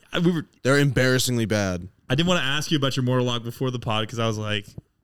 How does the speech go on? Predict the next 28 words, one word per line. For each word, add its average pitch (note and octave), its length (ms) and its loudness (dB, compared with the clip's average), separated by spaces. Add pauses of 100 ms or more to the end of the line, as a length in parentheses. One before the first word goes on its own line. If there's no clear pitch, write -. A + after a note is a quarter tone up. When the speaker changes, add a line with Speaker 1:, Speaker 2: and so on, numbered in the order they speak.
(120)
Speaker 2:
Dude, B2+ 260 0
Speaker 1:
it A#2 80 -2
might B2 220 -2
Speaker 2:
Russell, D#3 260 -2
Speaker 1:
be D#3+ 60 2
mine. A#2 240 -2
It B2+ 100 -6
might D3 220 -4
be B2 100 -6
mine. C3+ 320 -4
Speaker 2:
Russell E3+ 320 -2
Wilson E3+ 580 -2
has D3 240 -6
not C#3 360 0
gotten C#3+ 260 -4
over C3 320 -6
twenty B2+ 300 -8
points A#2+ 340 -2
in A#2 100 -2
fantasy A2+ 520 0 (100)
in A2 160 -2
a G#2 60 -2
single A2+ 320 -2
game G2+ 220 -2
this F#2 140 -6
year. F2 220 -6 (640)
Russell A#2+ 360 2
Wilson C#3+ 540 0